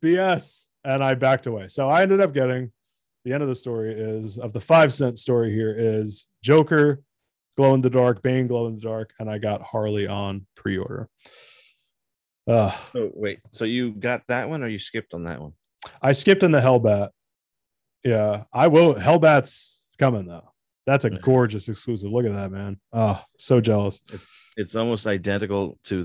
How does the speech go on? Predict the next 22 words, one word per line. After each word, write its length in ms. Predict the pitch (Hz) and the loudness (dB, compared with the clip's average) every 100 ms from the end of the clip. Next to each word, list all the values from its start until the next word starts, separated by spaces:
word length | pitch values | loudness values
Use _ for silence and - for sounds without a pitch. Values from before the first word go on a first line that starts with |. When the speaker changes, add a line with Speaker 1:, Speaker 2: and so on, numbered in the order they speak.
| 80 | -6
Speaker 2:
the, 400 | 87 90 85 82 | -4 -2 -2 -4
uh, 220 | 80 73 - _ _ _ _ _ _ - | -6 -10 -14 _ _ _ _ _ _ -6
D 140 | 107 | -6
C 180 | - 101 | -4 -6
Multiverse 720 | 95 98 101 92 85 87 - | -4 -2 -4 -6 -6 -8 -8
figure 300 | 90 87 85 | -8 -8 -6
that 160 | 85 78 | -8 -10
they 100 | 85 | -10
put 200 | 90 85 | -8 -6
out 280 | 87 - _ _ _ | -8 -10 _ _ _
of 140 | 87 80 | -14 -10
the 80 | 85 | -8
Hellbat. 400 | 85 82 85 - _ _ _ _ _ _ _ | -8 -8 -10 -12 _ _ _ _ _ _ _
Speaker 1:
It 100 | 123 | 2
is, 220 | 139 190 127 | 6 6 4
and 120 | 123 | 2
for 100 | 127 | 2
Speaker 2:
Nice. 20 | |
Speaker 1:
me, 360 | 151 196 165 147 139 _ 135 | 4 4 4 0 -6 _ -4
it's 240 | 131 - | -4 -4
very 280 | 110 135 135 | -2 0 0
Beyond. 540 | 131 120 160 120 95 | 0 -2 -2 -4 -10